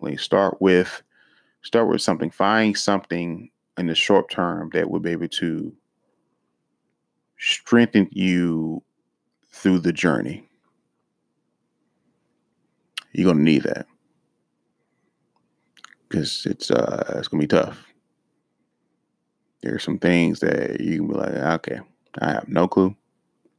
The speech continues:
what this means. I have no clue what it does. I have no clue what even to use it for." I still have those times.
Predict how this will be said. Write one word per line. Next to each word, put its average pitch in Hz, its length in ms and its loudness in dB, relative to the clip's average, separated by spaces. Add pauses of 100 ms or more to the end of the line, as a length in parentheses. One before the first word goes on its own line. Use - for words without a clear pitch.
(560)
what - 120 -2
this - 200 -2
means. 92 360 2 (520)
I - 60 -8
have - 100 -12
no 85 200 2
clue 92 380 2 (760)
what - 200 0
it - 140 -6
does. 101 440 2 (1120)
I - 60 -6
have 57 140 -6
no 92 160 4
clue 104 320 4 (480)
what 85 160 0
even 85 140 2
to - 80 0
use 95 200 2
it - 100 -6
for." - 320 -2 (1120)
I 98 100 -2
still 95 200 4
have 85 140 2
those 76 160 2
times. 80 480 -2